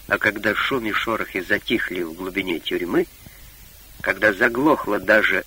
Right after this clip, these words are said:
эхо, он осторожно сполз с кровати и, ступая по полу босыми ногами,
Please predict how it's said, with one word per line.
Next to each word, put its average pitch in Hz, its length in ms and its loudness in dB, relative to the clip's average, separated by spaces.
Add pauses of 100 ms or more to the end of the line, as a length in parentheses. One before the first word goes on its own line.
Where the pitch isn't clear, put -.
эхо, 165 420 -6 (880)
он 98 160 0
осторожно 104 560 2
сполз 98 500 0 (140)
с - 40 -12
кровати 82 600 -2
и, 123 60 -10
ступая 104 500 -4
по - 180 -2
полу 92 220 -2
босыми 87 400 -2
ногами, 110 540 -2